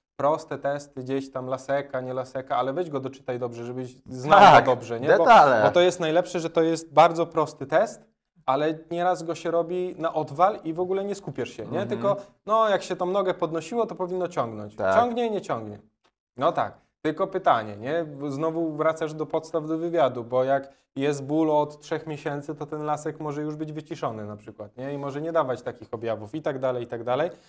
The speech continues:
Speaker 1: I żeby odblokować w swojej głowie to, że nie trzeba od razu robić godzinę terapii,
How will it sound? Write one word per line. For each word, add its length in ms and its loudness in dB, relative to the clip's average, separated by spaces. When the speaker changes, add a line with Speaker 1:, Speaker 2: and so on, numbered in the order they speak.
Speaker 1:
I 80 -6
żeby 260 0
odblokować 640 -2
w 80 -20
swojej 340 -6
głowie 400 0
to, 400 -2
że 180 -6
nie 140 0
trzeba 720 2
od 200 -2
razu 460 0
robić 640 -4
godzinę 500 -6
terapii, 520 -4